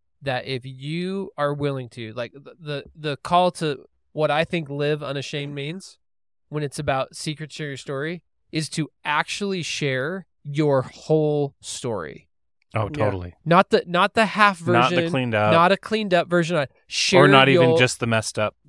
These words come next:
Speaker 2: super messed up
Speaker 1: Yeah,
Speaker 2: parts and
Speaker 1: not all
Speaker 2: leaving this part.
Speaker 1: vomity,
Speaker 2: Yeah,
Speaker 1: right.
Speaker 2: yeah.
Speaker 1: Share the whole story, the good, the bad, the ugly,
Speaker 2: Yeah.
Speaker 1: all of it. And if you will share your whole story,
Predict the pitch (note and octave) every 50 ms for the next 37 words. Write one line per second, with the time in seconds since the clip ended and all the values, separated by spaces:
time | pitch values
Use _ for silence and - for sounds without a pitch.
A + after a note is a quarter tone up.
0 | C3+ - F#3 F3+ C3 A2 B2 A2+ A2 G#2+ G#2 - - A#2 G#2+ - - G#3+ G#3 F3+
1 | D#3+ D#3 - - - - - - A2+ A2 A2 - D3+ D3+ - - - - G#2+ G#2
2 | G2+ G2 G2 - - D3 C#3 B2 A2 - _ _ _ - - - G3+ F#3 F3+ E3
3 | D3+ C3 - - - F3+ G3 G#3 - - - - D3 C3 B2 G#2+ F#2+ F2+ E2+ C3
4 | - _ - D3 C#3 C3 D#3 E3+ F#3+ F3+ F3 - F3+ E3 F3 E3 D#3+ D#3+ D#3 D3+
5 | D3 - A2+ C#3 C#3+ C#3+ C#3+ C#3 C3+ C3+ - - C3+ C3+ B2+ B2+ C3 C3+ B2+ B2
6 | - - _ _ _ _ - D#3 D3+ D3 C#3 B2 B2+ C3+ C3 C3+ D#3 F3+ F#3+ G3
7 | G3 F#3 D#3+ - - E3+ D#3 D#3 D3+ C#3+ C#3 C#3 C3 B2+ G#2+ _ _ _ _ -
8 | - - E3+ F3 F#3 F#3+ G3 G3+ G3 F#3 _ _ - - - - - - F#3+ E3+
9 | D3+ C3+ A#2+ G#2+ G2 - - _